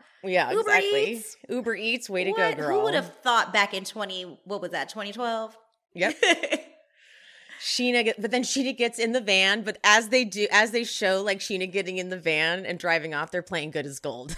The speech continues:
Speaker 1: <laughs> I thought it was awesome. I thought they were like, "We're not gonna make it look sad.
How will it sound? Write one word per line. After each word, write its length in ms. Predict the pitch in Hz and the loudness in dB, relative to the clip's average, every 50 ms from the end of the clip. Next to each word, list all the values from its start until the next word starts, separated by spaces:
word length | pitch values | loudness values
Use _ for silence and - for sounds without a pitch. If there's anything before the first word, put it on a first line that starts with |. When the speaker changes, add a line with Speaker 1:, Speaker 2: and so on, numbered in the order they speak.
| - - | -12 -4
Speaker 1:
<laughs> 100 | - - | 2 4
I 840 | 269 254 - - 262 254 - - 247 240 240 240 220 233 220 240 - | 4 4 6 6 4 4 6 4 4 4 4 4 2 2 2 4 6
thought 180 | 254 226 214 214 | 6 6 6 6
it 60 | 202 | 4
was 160 | 196 190 - | 0 -2 -2
awesome. 480 | 165 160 160 165 165 - 170 156 156 - | -2 0 0 -2 -2 -4 -8 -10 -6 -2
I 140 | - 185 185 | 0 0 2
thought 180 | 180 175 170 | 2 0 -2
they 140 | - 156 180 | -2 -2 -2
were 100 | 175 170 175 | -2 0 0
like, 220 | 175 170 160 151 | 0 -2 -2 -2
"We're 80 | 196 196 | -2 0
not 180 | 190 180 185 | 0 0 0
gonna 140 | 214 196 185 | -2 -4 -6
make 180 | 175 180 175 175 | -4 -4 -4 -4
it 60 | 165 | -4
look 160 | 160 160 - | -6 -6 -8
sad. 560 | - - - 170 147 135 117 117 120 117 143 | -10 -6 -2 0 0 0 0 -2 -8 -12 -14